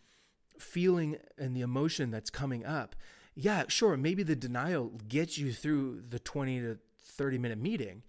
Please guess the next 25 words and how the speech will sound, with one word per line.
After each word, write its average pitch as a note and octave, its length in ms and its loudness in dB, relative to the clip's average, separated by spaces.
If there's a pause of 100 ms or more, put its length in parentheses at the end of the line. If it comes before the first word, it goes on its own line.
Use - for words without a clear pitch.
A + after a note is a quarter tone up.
(360)
but B2 100 -6
the A2+ 80 -6
problem F#3+ 440 -6
is, A2+ 400 -8
is A2 120 -6
if A#2 140 -4
it's C3 160 -2
never F3 300 4
returned C3 580 6
to A2 220 -6
and A2+ 100 -8
you A2+ 80 -6
never C#3+ 220 -4
take D3+ 240 -8
that A#2 160 -4
feedback A#2 460 -6
and G#2+ 120 -6
react G#2+ 360 -8
to A2+ 160 -4
it G#2+ 100 -2
and A2 100 -6
understand A#2 580 -6
it A2 140 -8
and, G#2 220 -12
and, A2 100 -8